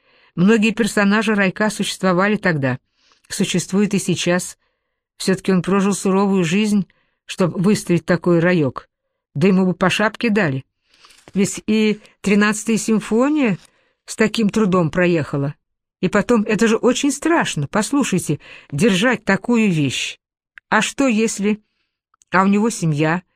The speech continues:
дети растут. Из-за этого произведения я понимаю, что оно хорошее, но это не то, ради чего стоит рисковать. Надо обладать разумом. Из интервью автору.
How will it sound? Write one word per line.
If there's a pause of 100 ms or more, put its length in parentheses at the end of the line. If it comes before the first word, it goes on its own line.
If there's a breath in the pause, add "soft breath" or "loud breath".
(240)
дети
растут. (440)
Из-за
этого
произведения
я
понимаю,
что
оно
хорошее, (520)
но
это
не
то,
ради
чего
стоит
рисковать. (360)
Надо
обладать
разумом. (1200)
Из
интервью
автору.